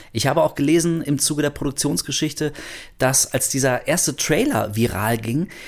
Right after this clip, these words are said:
da wurde der ganze Film so ein bisschen auf so die, ich sag mal so, die Generation TikTok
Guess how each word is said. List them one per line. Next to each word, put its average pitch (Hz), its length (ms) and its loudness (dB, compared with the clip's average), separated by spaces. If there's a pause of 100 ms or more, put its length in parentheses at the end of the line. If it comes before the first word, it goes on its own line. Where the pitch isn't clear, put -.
(160)
da 120 180 2
wurde 196 220 6
der 156 100 2
ganze 170 260 0
Film 170 240 0
so 151 100 2
ein 139 100 0
bisschen 175 680 0
auf 143 260 -2
so 147 360 0
die, 131 520 0
ich 123 60 -2
sag 147 120 0
mal 147 80 2
so, 135 160 0
die 123 140 -4
Generation 131 500 0
TikTok - 520 -4